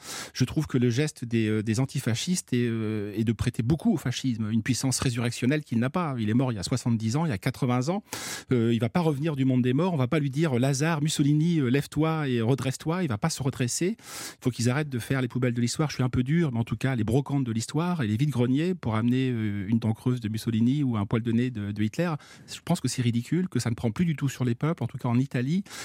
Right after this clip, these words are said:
Il y a même aujourd'hui un réflexe qui joue, je crois, euh, en Italie et qui commence à arriver en France, hein. C'est le retournement des stigmates, chers, euh, chers aux politologues ou aux politistes, hein,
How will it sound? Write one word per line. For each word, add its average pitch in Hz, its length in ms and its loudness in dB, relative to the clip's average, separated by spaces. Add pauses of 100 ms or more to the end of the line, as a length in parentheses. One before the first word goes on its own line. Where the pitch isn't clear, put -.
(180)
Il - 20 2
y - 20 4
a 113 40 4
même 170 160 2
aujourd'hui 143 260 2
un 127 80 2
réflexe 147 460 -2
qui 127 140 0
joue, 143 180 0
je 139 120 2
crois, - 420 -2
euh, 117 140 -2
en 104 120 2
Italie 131 320 0
et 139 40 0
qui 123 100 -2
commence 147 200 0
à 147 40 2
arriver 123 180 0
en 117 80 0
France, 175 400 -2
hein. 135 60 0 (240)
C'est - 100 0
le 113 80 4
retournement 139 460 2
des 123 100 0
stigmates, 127 580 -2
chers, 135 320 -2
euh, 110 140 -6
chers 120 220 -2
aux 113 40 2
politologues 113 540 0
ou 104 40 0
aux 95 40 0
politistes, 135 580 -2
hein, 131 60 -4